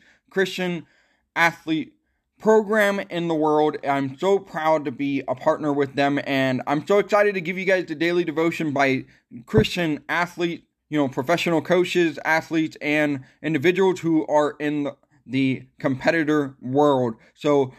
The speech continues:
we're gonna get into today's Bible verse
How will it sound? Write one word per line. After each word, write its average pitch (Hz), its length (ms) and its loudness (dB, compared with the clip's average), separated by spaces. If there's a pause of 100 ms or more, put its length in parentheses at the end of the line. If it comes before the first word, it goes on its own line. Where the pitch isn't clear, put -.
(240)
we're 147 100 -2
gonna 220 160 2
get 202 160 2
into 190 340 -2
today's 175 560 -4
Bible 165 420 2
verse 170 340 -2